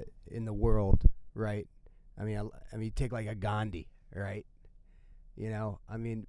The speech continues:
people that gave up everything because they knew that, you know, internal, right? That's, that's all that gives you real, true fulfillment. So it's interesting. It, it truly is interesting to think about that and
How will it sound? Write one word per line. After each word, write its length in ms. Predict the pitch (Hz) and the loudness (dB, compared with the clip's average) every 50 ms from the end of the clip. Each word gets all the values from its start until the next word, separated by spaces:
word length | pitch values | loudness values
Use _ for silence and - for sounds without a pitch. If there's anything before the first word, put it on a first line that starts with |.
| - | 0
people 300 | - - 135 117 - 127 | 0 2 2 2 -2 -4
that 180 | 120 120 107 107 | -4 -4 -6 -6
gave 260 | 107 113 113 110 104 | -6 -4 -4 -4 -4
up 200 | 110 110 107 - - - _ | -4 -6 -6 -8 -12 -18 _
everything 800 | - 98 110 110 104 113 117 117 110 - - 127 123 127 139 143 143 - - - - - - - - - | -10 -10 -8 -8 -6 -6 -6 -6 -8 -4 -4 -4 -4 -4 -8 -10 -12 -14 -14 -16 -18 -20 -20 -20 -20 -16
because 320 | 110 110 - 139 117 - | -16 -4 -4 -2 -2 -2
they 120 | 117 110 110 | -2 -4 -4
knew 280 | 107 113 110 113 113 | -4 -4 -4 -4 0
that, 180 | 104 107 98 85 - - - - - | 0 0 0 -2 -6 -16 -20 -20 -18
you 120 | - 117 | -16 -14
know, 80 | 104 101 | -14 -12
internal, 680 | - - 120 107 - - 98 113 113 104 92 - - - - - - | -12 -10 -10 -10 -10 -12 -14 -14 -14 -14 -14 -16 -18 -20 -20 -20 -16
right? 300 | - 104 104 101 98 95 | -10 -8 -8 -8 -8 -8
That's, 280 | - 104 104 - - - | -6 -4 -4 0 0 0
that's 200 | 107 104 - - | -2 -2 -8 -10
all 140 | 113 107 101 | -10 -10 -10
that 140 | 98 87 87 | -12 -12 -12
gives 180 | 101 101 87 | -10 -10 -10
you 120 | 98 95 90 | -10 -12 -12
real, 320 | 87 95 98 98 92 92 - | -10 -12 -12 -12 -12 -14 -16
true 240 | - - 113 101 | -16 -16 -14 -14
fulfillment. 640 | 95 - - 110 - - 101 101 101 95 90 87 - - - - - - - - - - - - - | -14 -12 -14 -14 -12 -12 -12 -10 -10 -10 -10 -12 -12 -14 -16 -18 -18 -18 -20 -20 -20 -20 -20 -20 -10
So 140 | - - 123 | -2 -2 0
it's 140 | 120 - | 0 0
interesting. 1000 | - 139 135 143 135 127 113 107 - - - 110 107 104 101 98 98 - - - - - - | 0 2 4 4 4 4 6 6 6 6 6 0 -4 -4 -4 6 8 10 10 10 8 4 -6
It, 180 | - 113 104 - - | -10 -10 -10 -8 -12
it 200 | - 113 - - | -12 -12 -14 -12
truly 320 | - - 151 147 139 135 | -8 -4 -2 0 0 0
is 120 | 123 107 | 0 0
interesting 560 | 110 123 123 120 117 110 107 104 - - 113 110 | 0 0 4 6 6 6 8 6 6 6 4 2
to 100 | 101 98 | 2 2
think 240 | - 117 107 - | 2 0 0 -2
about 280 | 107 92 101 98 92 - | -4 -4 -4 -6 -6 -10
that 200 | 104 98 95 - | -12 -14 -14 -14
and 160 | 92 90 90 | -14 -16 -18